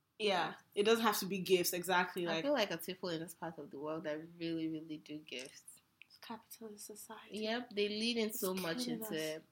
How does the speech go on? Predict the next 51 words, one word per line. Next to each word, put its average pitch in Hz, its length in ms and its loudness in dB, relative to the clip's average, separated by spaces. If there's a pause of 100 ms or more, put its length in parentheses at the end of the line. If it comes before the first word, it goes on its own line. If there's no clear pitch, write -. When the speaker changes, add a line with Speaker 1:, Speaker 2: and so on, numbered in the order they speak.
Speaker 2:
I - 20 -4
was 180 140 4
Speaker 1:
Yeah. 208 60 0
Speaker 2:
talking 208 280 2
to - 80 -8
somebody 165 600 -2
and 160 400 -4
he - 120 -12
was 160 120 -2
asking 175 400 0
me, 170 280 -6 (680)
he - 40 0
was 196 100 2
asking 190 380 4
me 190 120 2
about, 160 360 4
like, 151 340 0 (240)
um, 160 360 -6 (100)
I 165 60 -6
think 226 240 -4
Easter, 170 460 -2
like, 156 180 -4
what 247 140 2
Speaker 1:
Mm-hmm. 254 160 2
Speaker 2:
do, - 40 2
what, 226 240 0
what 190 120 -6
do 185 80 -12
we 165 120 0
do 165 340 -2
during 240 240 2
Speaker 1:
Mm-hmm. 240 80 2
Speaker 2:
Easter 226 180 -2
in 160 80 -4
my 156 140 -4
family? 160 480 0
Speaker 1:
Mm-hmm. 247 180 2 (440)
Speaker 2:
And 196 120 -4
I 196 80 0
was 185 140 -4
like, 170 220 -2 (720)
"Nothing." 165 600 -6 (460)
And 185 100 -2
he's 190 200 0
like, 185 180 4
"How 269 280 6
is 202 160 2
it 180 160 -2
that 156 400 0 (480)
you're 170 300 0
more, 175 480 2